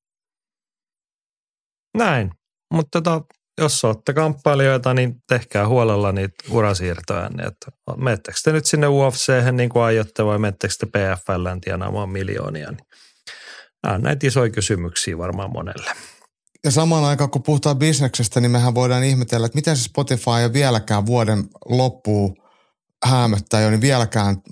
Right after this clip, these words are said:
Speaker 2: tarjonnut ensi vuodelle meille sitä sataa miljoonaa.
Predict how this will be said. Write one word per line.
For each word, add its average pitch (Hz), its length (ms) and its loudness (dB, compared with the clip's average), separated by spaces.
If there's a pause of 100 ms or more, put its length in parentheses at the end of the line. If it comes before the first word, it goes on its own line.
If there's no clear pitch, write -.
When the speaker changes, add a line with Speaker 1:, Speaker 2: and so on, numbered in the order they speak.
(100)
Speaker 2:
tarjonnut 113 380 2
ensi 120 240 0
vuodelle 98 280 0
meille 101 260 0
sitä 107 160 -2
sataa 104 380 -2
miljoonaa. 82 640 -6